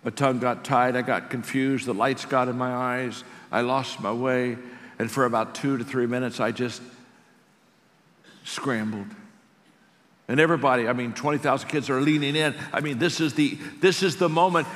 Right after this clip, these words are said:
And they're l-, watching and listening to the guy that was gonna deliver it. And, and I'm not delivering anything. And, and everybody knows I'm in trouble. I know I'm in trouble. They know I'm in trouble.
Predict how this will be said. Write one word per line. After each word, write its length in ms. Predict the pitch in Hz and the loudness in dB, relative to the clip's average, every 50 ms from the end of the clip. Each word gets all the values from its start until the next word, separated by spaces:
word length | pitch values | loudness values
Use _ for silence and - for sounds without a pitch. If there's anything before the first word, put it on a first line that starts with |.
| - - | -6 0
And 160 | 147 160 165 | 0 2 4
they're 160 | 156 151 156 147 | 4 4 4 4
l-, 420 | - - 165 - 143 139 147 143 143 147 - - - - 123 - - 135 - - 98 - - - | 0 -4 -6 -4 -4 -2 -2 -4 -6 -8 -10 -10 -10 -10 -12 -14 -14 -16 -18 -18 -20 -20 -18 -12
watching 480 | - 110 139 185 208 - - 185 165 147 | -4 2 4 4 4 4 4 4 4 4
and 120 | 147 139 | 6 4
listening 320 | 156 180 165 - 185 165 143 | 4 2 2 0 -2 0 0
to 80 | 147 | 0
the 100 | 127 147 | 0 0
guy 320 | 123 - 147 131 151 180 175 | 0 2 2 4 4 4 4
that 80 | 165 | 2
was 160 | 131 160 147 - | 2 0 -2 0
gonna 240 | 175 175 170 160 | 2 2 2 2
deliver 500 | 135 113 147 147 143 156 202 190 190 185 | 0 0 0 0 2 2 4 4 4 4
it. 60 | 156 - | 2 2
And, 180 | 131 135 127 - - 117 95 - | 0 -6 -6 -6 -8 -12 -8 -4
and 140 | 135 156 160 | 0 2 2
I'm 140 | 180 190 185 | 2 4 4
not 180 | 180 160 135 | 2 2 2
delivering 460 | 151 170 175 196 208 185 190 185 175 | 2 2 2 4 4 4 4 4 4
anything. 600 | 190 214 220 214 175 - - 175 151 147 151 147 | 2 2 2 2 2 2 2 2 2 2 2 2
And, 140 | 147 143 123 - 120 110 - 143 | 0 0 -2 -4 -8 -6 0 2
and 100 | 151 170 | 4 4
everybody 440 | 190 220 226 202 202 202 202 196 | 6 4 4 4 4 4 4 4
knows 280 | 175 185 190 202 185 - | 4 4 4 4 4 4
I'm 180 | 175 143 156 160 | 2 2 2 2
in 120 | 156 135 | -2 -2
trouble. 260 | - 143 127 113 110 | 0 0 2 2 4
I 140 | 113 185 220 | 4 4 4
know 160 | 214 202 175 | 4 4 2
I'm 100 | 151 143 | 4 2
in 100 | 143 139 | 2 0
trouble. 380 | 117 - 147 131 135 120 123 113 | 0 2 2 2 4 4 2 4
They 180 | 147 185 208 | 4 4 4
know 140 | 196 180 170 | 4 4 2
I'm 140 | 139 120 123 | 2 2 0
in 100 | 123 110 | -2 -2
trouble. 400 | - - 120 113 107 110 107 101 | 0 0 0 2 2 2 0 -2